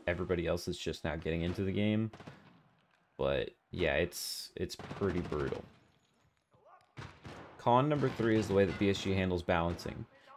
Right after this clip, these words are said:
You could be forty games into trying to get Brigadier like I was, and then they do a sudden change that completely guts the loadout. Luckily for me, that wasn't the case, but the issue remains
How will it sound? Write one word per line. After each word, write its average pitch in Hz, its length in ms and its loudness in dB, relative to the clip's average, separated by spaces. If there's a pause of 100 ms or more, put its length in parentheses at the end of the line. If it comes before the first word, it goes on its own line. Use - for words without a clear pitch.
(120)
You - 40 -4
could - 100 -8
be 120 100 6
forty 117 360 6
games 101 340 2
into 95 160 0
trying 95 400 2
to - 80 -6
get 87 160 0
Brigadier 90 400 4
like 85 240 4
I 80 160 4
was, 101 420 4 (320)
and 101 140 2
then 101 100 4
they 95 140 6
do 95 140 4
a 92 60 4
sudden 95 300 2
change 92 380 0
that 87 100 0
completely 92 540 2
guts 87 420 0
the - 120 -2
loadout. 78 480 0 (420)
Luckily 127 400 4
for 135 160 -2
me, 104 220 6
that 98 180 6
wasn't 90 260 2
the - 80 -4
case, 113 520 4 (520)
but 87 400 8 (160)
the 98 180 2
issue 110 300 2
remains 92 680 2